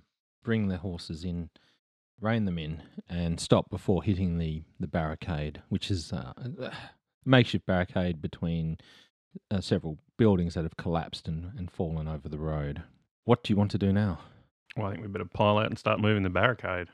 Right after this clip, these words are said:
Speaker 1: It's gonna take too long. You're gonna have to do the rest on f-, foot. There are alleyways and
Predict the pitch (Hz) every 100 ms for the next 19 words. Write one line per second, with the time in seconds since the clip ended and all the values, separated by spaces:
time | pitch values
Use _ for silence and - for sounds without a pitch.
0 | - - 113 - 127 107 - 92 - 87
1 | 82 76 78 82 _ _ _ _ - 101
2 | 101 95 - 87 82 85 - 85 80 -
3 | - _ _ - 98 80 - - - 107
4 | 107 101 - 101 101 92 92 87 87 82
5 | 85 80